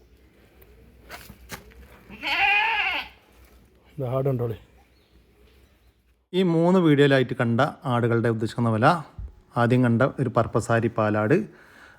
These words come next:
Speaker 2: അതിൻ്റെ ഉദ്ദേശിക്കുന്ന വില ഇരുപതിനായിരം രൂപയാണ്. പിന്നെ രണ്ടാമതായിട്ട് കണ്ട, രണ്ടാമത്തെ പ്രസവ-, പ്രസവത്തിനായി ക്രോസ് ചെയ്തിട്ട്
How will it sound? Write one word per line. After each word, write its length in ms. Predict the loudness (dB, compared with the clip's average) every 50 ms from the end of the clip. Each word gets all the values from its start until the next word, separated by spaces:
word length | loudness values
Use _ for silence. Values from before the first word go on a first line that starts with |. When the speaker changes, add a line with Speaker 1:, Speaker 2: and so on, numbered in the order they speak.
| _ _ -2
Speaker 2:
അതിൻ്റെ 220 | 0 2 4 4 4
ഉദ്ദേശിക്കുന്ന 360 | 4 2 0 0 0 2 2 4
വില 140 | 4 4 2 4 2 4
ഇരുപതിനായിരം 500 | 4 6 6 6 6 6 6 4 4 2 0 -2
രൂപയാണ്. 380 | -2 -2 -2 0 2 2 2 0 0 -4 -10 -12 -12 -14 -20 _ _ _ _ _ _ _ -20 -20 _ _ _ _ _ 0
പിന്നെ 160 | 2 6 6 8
രണ്ടാമതായിട്ട് 580 | 8 10 10 10 10 10 10 8 8 8 6 4
കണ്ട, 180 | 4 4 4 4 4 2 0 -6 -18 -20 -20 -20 _ _ _ _ _ _ _ _ _ _ _ _ _ _ 2
രണ്ടാമത്തെ 380 | 4 8 8 8 8 8 6 6 6
പ്രസവ-, 340 | 4 4 4 4 2 2 0 -2 0 2
പ്രസവത്തിനായി 520 | 2 4 4 4 4 4 4 4 4 4 2 2
ക്രോസ് 260 | 2 4 4 2 2 2
ചെയ്തിട്ട് 340 | 2 2 0 2 2 2